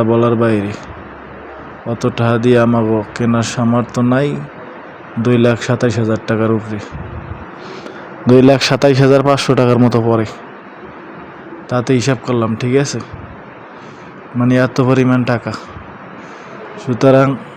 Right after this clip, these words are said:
যাদের টাকা আছে তারাই কিনতে পারবেন, আমাগো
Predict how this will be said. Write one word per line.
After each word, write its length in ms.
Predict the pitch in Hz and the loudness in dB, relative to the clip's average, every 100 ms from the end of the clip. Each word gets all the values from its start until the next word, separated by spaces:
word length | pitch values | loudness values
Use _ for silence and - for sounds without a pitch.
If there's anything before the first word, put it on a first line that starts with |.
| - - 127 | -12 -2 0
যাদের 280 | 127 127 127 | 4 2 2
টাকা 220 | 135 127 143 | -2 2 2
আছে 140 | 135 127 | 2 0
তারাই 260 | 135 131 127 117 | 2 4 2 2
কিনতে 260 | 131 139 131 | 0 2 2
পারবেন, 300 | 131 127 143 - - - - - - - - - - 131 | 2 2 -2 -6 -18 -18 -18 -18 -18 -20 -20 -20 -6 0
আমাগো 260 | 135 135 | 4 4